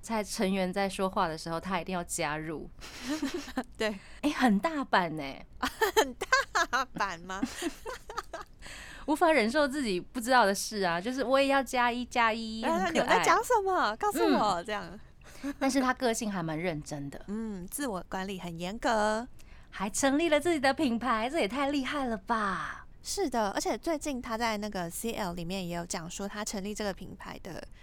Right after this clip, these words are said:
Speaker 2: 就他身为品牌监制，他有做了什么样子的思考。
Speaker 1: 因为他的个子比较娇小，所以呢，他就特别为了身形比较娇小的女孩子设计了一些款式。
Speaker 2: 嗨，超酷的。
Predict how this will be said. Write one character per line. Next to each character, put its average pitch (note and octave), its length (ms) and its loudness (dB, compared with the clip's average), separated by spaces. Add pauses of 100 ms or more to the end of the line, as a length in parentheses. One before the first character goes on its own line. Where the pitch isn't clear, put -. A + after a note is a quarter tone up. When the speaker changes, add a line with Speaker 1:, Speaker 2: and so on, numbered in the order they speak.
(140)
Speaker 2:
就 D#4+ 120 0
他 D#4+ 140 0
身 D#4 260 2
为 G#3+ 160 0
品 E3+ 280 -8
牌 E3+ 280 -6
监 G#3+ 280 -2
制， A3+ 240 -2
他 - 160 -4
有 F#3 120 -4
做 B3 180 -2
了 F#3+ 100 0
什 F3+ 140 -2
么 E3 80 -4
样 G3 180 -4
子 E3 120 -10
的 D#3+ 100 -8
思 G3 300 -2
考。 - 280 -4 (160)
Speaker 1:
因 C4 120 4
为 C4+ 60 4
他 C4 100 2
的 A3 80 2
个 D#4+ 180 0
子 F3+ 160 -2
比 E3 80 -10
较 G#3 160 0
娇 A3 280 -2
小， - 300 -2
所 C#4 220 -2
以 C#4 60 4
呢， A3+ 140 2
他 A3+ 180 -2
就 A3+ 180 0
特 C4 260 -2
别 F3 240 -2
为 G#3 220 0
了 E3+ 260 -2 (140)
身 D#4+ 260 2
形 G3+ 260 0 (100)
比 F#3+ 100 -2
较 A#3 220 -4
娇 B3 260 0
小 G3+ 160 0
的 E3+ 140 -2
女 E3 100 -2
孩 D#3 260 -6
子 E3 240 -6
设 G#3 280 -2
计 G3+ 160 -4
了 E3+ 120 0
一 D#3+ 80 -4
些 E3 140 -6
款 D#3+ 320 -6
式。 - 420 -4 (240)
Speaker 2:
嗨， A3 380 -2
超 G3+ 180 -2
酷 G#3+ 300 0
的。 - 480 -4